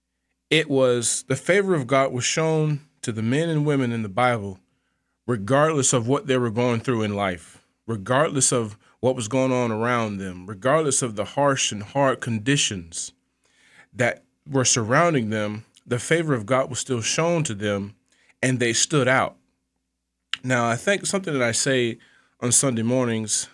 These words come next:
about the Bible, that the Bible is a book of historical events. It's events that have actually taken place. And so when you say, some, sometimes pastors say, "I'm gonna read this story in the Bible," but it's actually a historical event.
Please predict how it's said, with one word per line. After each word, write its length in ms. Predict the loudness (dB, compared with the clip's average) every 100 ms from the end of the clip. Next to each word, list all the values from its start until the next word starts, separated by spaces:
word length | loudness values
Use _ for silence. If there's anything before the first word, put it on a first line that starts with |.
| -8
about 300 | -2 -2 -2
the 80 | -2
Bible, 380 | 0 0 0 -2
that 260 | -2 -2
the 60 | -4
Bible 400 | 0 2 2 0
is 320 | 0 -4 -10 -18 _ _ _
a 80 | -4
book 260 | 0 0 0
of 140 | -2
historical 680 | 0 0 2 2 2 2 0
events. 640 | 0 -2 -2 -10 -16 -18 _ _ _ _ _ _ _ _ 0
It's 220 | 2 2
events 440 | 0 0 0 0 0
that 180 | 0 2
have 200 | 0 0
actually 600 | 2 4 2 -4 -4 -8
taken 500 | -4 -2 0 -2 -6
place. 800 | -6 -2 0 0 -4 -8 -10 -14 _ _ _ _ _ -4
And 80 | 0
so 160 | 0
when 140 | 0 -2
you 80 | 0
say, 240 | 0 0
some, 320 | 0 -2 -4 -4
sometimes 460 | -4 -2 -2 -2
pastors 380 | -2 -2 -2 -4
say, 120 | -4
"I'm 120 | -4
gonna 160 | -4 -6
read 240 | -4 -6
this 160 | -6 -6
story 400 | -4 -4 -2 -4
in 80 | -8
the 80 | -6
Bible," 600 | 0 2 0 -4 -12 -16 _ _ _ _ _ -2
but 140 | 0
it's 180 | 2 2
actually 500 | 2 2 -2 -2 -2
a 120 | -2
historical 640 | -2 -2 0 0 0 -2
event. 400 | -4 0 0 -2